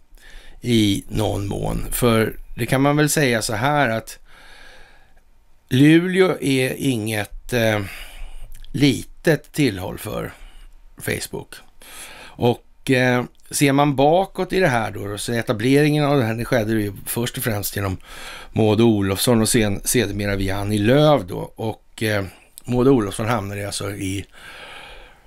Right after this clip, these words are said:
någon av, eh, Hillary Clintons kommittéer då. Och, eh, den, eh, ja, vad ska man säga? Den, den här anläggningen i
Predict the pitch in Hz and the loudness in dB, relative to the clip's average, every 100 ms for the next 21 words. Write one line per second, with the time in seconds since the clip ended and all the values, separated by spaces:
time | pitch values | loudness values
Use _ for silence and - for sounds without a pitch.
0 | - - - - - - - 139 131 123 | -20 -20 -20 -20 -20 -2 4 4 4 0
1 | 120 - 117 101 98 95 101 101 80 - | -2 -2 0 0 0 -2 -2 -2 -4 -8
2 | - - - 107 104 113 - 135 156 165 | -12 -16 -6 -4 -2 -2 0 2 2 2
3 | - - 160 156 - 117 - 80 104 - | 0 2 2 2 -2 -6 -8 -8 -10 -10
4 | - - 101 87 - - - - - - | -10 -6 -4 -6 -10 -14 -16 -18 -18 -18
5 | - - - - - - 110 117 - _ | -20 -20 -20 -20 -20 -6 0 0 -2 _
6 | - 120 117 120 - _ _ - - _ | -2 2 2 0 -6 _ _ -20 -20 _
7 | - - - - - - - 127 131 127 | -20 -20 -20 -20 -16 -10 0 2 4 2
8 | 131 131 127 135 - - - 131 - - | 0 2 2 0 -4 -6 0 0 0 -12
9 | - - _ - 113 113 110 117 110 113 | -20 -20 _ -12 -10 -8 -4 -2 0 0
10 | 98 110 123 120 104 - - - - - | -2 -2 0 0 -4 -12 -16 -12 -8 -8
11 | - - 127 135 123 123 113 120 113 107 | -4 0 2 2 0 -2 -2 -2 -2 -4
12 | 107 107 101 | -4 -4 -6